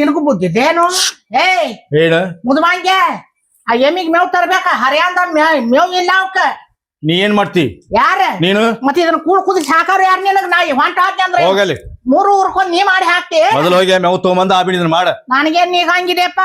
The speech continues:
Speaker 1: ಆರ್ಸಿ ಕಟ್ಟಿಟ್ಟು ಬಂದ್ ನೋಡ ಅಲ್ಲಿ ಒಡ್ಡಿನ ಹೊಲ್ದಾಗ ಹೋಗಿ ಸಾಕರ್
Speaker 2: ಹ್ಮ್.
Speaker 1: ಮುರ್ರ್ ಹೋಗಿ ತಗೊಂಡ್ ಬಾ.
Speaker 2: ನಮ್ದು ಏನಿದ್ರು ಹೊಲ್ದಾಗ ಏನ್ ಕೆಲಸ ಐತಿ ಅಷ್ಟ ಕರಿ. ಅದು ಈ ದನಕ್ ಮೇವ್ ಹಾಕೋದು ಬಿಡೋದು, ಆ ಕೂಳ್ ಕೂಸು ನಿನಗ್ ಬಿಟ್ಟು ಕೊಟ್ಟಿಸಿ.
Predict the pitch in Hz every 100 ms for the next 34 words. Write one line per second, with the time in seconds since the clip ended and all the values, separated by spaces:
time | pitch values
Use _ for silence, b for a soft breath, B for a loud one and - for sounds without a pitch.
0 | 339 339 359 359 339 339 330 359 - 320
1 | 330 330 339 330 320 302 294 330 320 320
2 | 311 320 320 311 302 320 311 320 311 294
3 | 302 320 320 180 151 156 165 175 185 180
4 | 165 180 185 185 175 175 170 170 156 208
5 | 170 175 170 - 151 147 143 147 135 131
6 | - 151 170 160 175 175 175 175 160 160
7 | 165 185 175 - - 139 165 180 160 165
8 | 160 160 175 165 175 160 156 165 143 -